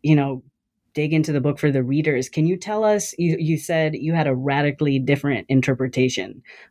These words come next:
of, of the first half of the twentieth century in, in queer Miami and in what you call Fairyland. How did, how did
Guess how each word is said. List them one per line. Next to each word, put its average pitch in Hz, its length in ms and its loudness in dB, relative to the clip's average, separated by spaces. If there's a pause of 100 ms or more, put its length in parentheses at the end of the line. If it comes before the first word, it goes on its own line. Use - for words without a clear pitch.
of, 131 480 -2 (480)
of 135 220 4 (300)
the 139 160 -4
first - 520 -4
half 139 300 0
of 131 140 -2
the 131 80 0
twentieth 131 360 0
century 120 640 -2
in, 131 300 4 (160)
in 127 380 0 (520)
queer 147 240 0
Miami 135 580 0
and 135 140 0
in 139 120 2
what 147 160 -4
you 156 100 4
call 135 540 -4
Fairyland. 123 680 -2 (360)
How 180 200 0
did, 202 380 0
how 185 320 -2
did 202 400 0